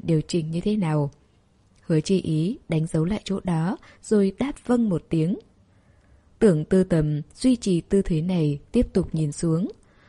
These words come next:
Có một vài số dữ liệu không cần tính toán phức tạp. Anh sửa ngay tại chỗ,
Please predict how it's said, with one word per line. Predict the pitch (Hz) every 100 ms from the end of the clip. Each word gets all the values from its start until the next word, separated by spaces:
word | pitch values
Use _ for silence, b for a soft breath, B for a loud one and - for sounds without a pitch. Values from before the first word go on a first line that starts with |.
| b
Có | 240
một | 277 269
vài | 196 185 175
số | 175 - 185 170
dữ | 185 - 269
liệu | 262 - 151 151
không | - - 190
cần | 185 160
tính | 147 165 170
toán | 165 165
phức | 262 -
tạp. | - 147 - - _ _ _ -
Anh | 202 185
sửa | 185 202 156
ngay | 165 175
tại | - -
chỗ, | 214 208 254